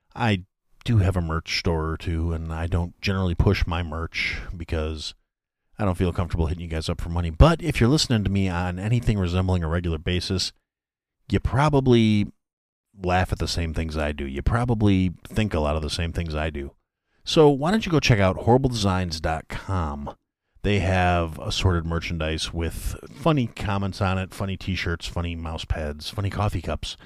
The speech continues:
and then some stuff that maybe not necessarily so funny, but is definitely relevant, whether it's a social opinion, an economic opinion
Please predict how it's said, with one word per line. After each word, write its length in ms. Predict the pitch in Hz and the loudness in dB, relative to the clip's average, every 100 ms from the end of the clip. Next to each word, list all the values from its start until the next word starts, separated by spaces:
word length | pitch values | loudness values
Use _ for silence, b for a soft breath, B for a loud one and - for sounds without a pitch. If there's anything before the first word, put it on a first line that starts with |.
| B B B B | B B B B
and 220 | - 131 165 | -2 0 0
then 160 | 180 | 0
some 200 | 180 240 | 0 -2
stuff 200 | - 269 | 0 -2
that 220 | - 311 311 | 0 -6 -2
maybe 360 | 285 269 233 220 - | 0 2 0 -2 -12
not 240 | 185 185 | -6 -4
necessarily 500 | 175 - 147 160 143 | -4 -4 -2 0 0
so 180 | 120 120 | 2 0
funny, 300 | 104 110 95 | 2 2 0
but 220 | 87 90 - - | 0 -2 -4 -12
is 220 | 127 110 95 | -2 -2 0
definitely 560 | 131 113 110 92 90 | 0 2 0 -2 -4
relevant, 720 | 87 85 78 69 67 - - - | -2 -2 -4 -8 -12 -12 -14 -14
whether 340 | 85 82 82 | -8 -6 -6
it's 220 | 85 - 82 | -8 -8 -8
a 40 | |
social 720 | - 95 87 90 87 85 80 | -4 -2 -2 -2 -4 -6 -12
opinion, 500 | - 87 - 85 87 | -12 -8 -6 -4 -6
an 80 | 82 | -6
economic 480 | 78 82 78 82 80 | -6 -6 -8 -8 -8
opinion 420 | - 87 85 90 | -8 -6 -4 -6